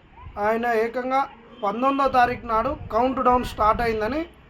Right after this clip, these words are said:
మన రాకెట్ లాంచింగ్ అప్పుడు ఏ విధంగానైతే కౌంట్ డౌన్ అని పెడతామో, ఆ విధంగా కౌంట్ డౌన్ రిజల్ట్ అని పెట్టిండు. ఇంకొక ఆయన, ఆయనది ఇక మన రియాజ్ సార్ ఇన్‌స్టిట్యూట్ పైనే ఉంటది.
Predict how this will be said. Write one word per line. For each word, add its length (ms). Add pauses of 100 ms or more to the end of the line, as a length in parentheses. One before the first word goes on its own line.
(200)
మన 180
రాకెట్ 440
లాంచింగ్ 460
అప్పుడు 260
ఏ 160
విధంగానైతే 640
కౌంట్ 360
డౌన్ 240
అని 140
పెడతామో, 460 (560)
ఆ 100
విధంగా 360
కౌంట్ 340
డౌన్ 260
రిజల్ట్ 460
అని 260 (160)
పెట్టిండు. 380 (380)
ఇంకొక 320
ఆయన, 260 (680)
ఆయనది 520
ఇక 280
మన 240
రియాజ్ 360
సార్ 200
ఇన్‌స్టిట్యూట్ 480
పైనే 240
ఉంటది. 340